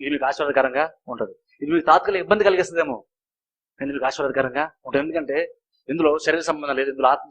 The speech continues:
సంబంధమైనటువంటి ఉద్దేశం ఇందులో ఉంది. ఆత్మలకు కాపరు కాబట్టి ఆ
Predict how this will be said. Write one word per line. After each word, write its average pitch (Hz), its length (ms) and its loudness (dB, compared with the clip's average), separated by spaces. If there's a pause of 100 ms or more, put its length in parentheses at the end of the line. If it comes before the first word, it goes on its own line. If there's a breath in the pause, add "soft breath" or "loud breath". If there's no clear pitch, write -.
సంబంధమైనటువంటి 131 680 -10
ఉద్దేశం 127 280 0
ఇందులో 127 200 0 (400)
ఉంది. 107 140 -14 (320)
ఆత్మలకు 151 680 6 (120)
కాపరు 135 380 -4
కాబట్టి 120 360 -8 (880)
ఆ 113 80 0